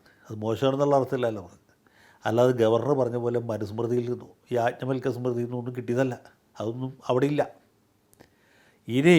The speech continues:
ഇതുമല്ല ഏറ്റവും പ്രധാനപ്പെട്ട കാര്യം. ബഹുമാനപ്പെട്ട ഗവർണർ സാമാന്യം ദീർഘമായൊരു പ്രസംഗം നടത്തിയെങ്കിലും അദ്ദേഹം ഡോക്ടർ അംബേദ്കറെ കുറിച്ച്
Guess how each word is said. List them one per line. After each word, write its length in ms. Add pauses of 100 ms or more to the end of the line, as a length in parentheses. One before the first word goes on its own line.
(160)
ഇതുമല്ല 400 (380)
ഏറ്റവും 280
പ്രധാനപ്പെട്ട 360
കാര്യം. 220 (680)
ബഹുമാനപ്പെട്ട 460
ഗവർണർ 500
സാമാന്യം 440
ദീർഘമായൊരു 580
പ്രസംഗം 260
നടത്തിയെങ്കിലും 460 (1200)
അദ്ദേഹം 380 (760)
ഡോക്ടർ 300
അംബേദ്കറെ 480
കുറിച്ച് 300